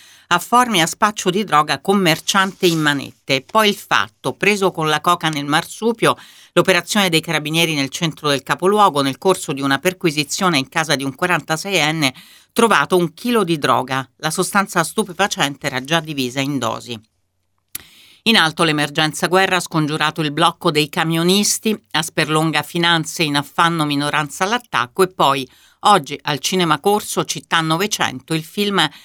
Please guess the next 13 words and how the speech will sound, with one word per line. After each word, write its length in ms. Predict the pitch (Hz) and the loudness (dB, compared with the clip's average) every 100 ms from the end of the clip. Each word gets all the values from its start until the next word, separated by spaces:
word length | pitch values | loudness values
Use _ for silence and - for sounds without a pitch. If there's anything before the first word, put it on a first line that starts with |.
| _ _ | _ _
dedicato 720 | 160 233 - 127 117 - - | -2 0 -2 -4 -8 -10 -4
a 120 | 185 180 | -4 0
Pennacchi. 640 | 190 156 120 - - 147 | 0 0 -2 -6 -8 -8
Questi 320 | 135 156 165 | -2 -2 -2
sono 220 | 143 147 143 | -2 -2 0
i 100 | 139 | 0
titoli 360 | 226 214 156 | 0 0 0
in 80 | 143 | -2
primo 340 | - 214 160 | -2 -2 -2
piano 320 | - 131 123 131 | -2 -6 -6 -10
su 140 | 151 | -4
Latina 460 | 139 131 147 131 120 | -4 -4 -2 0 -2
Oggi. 320 | 117 120 | -6 -10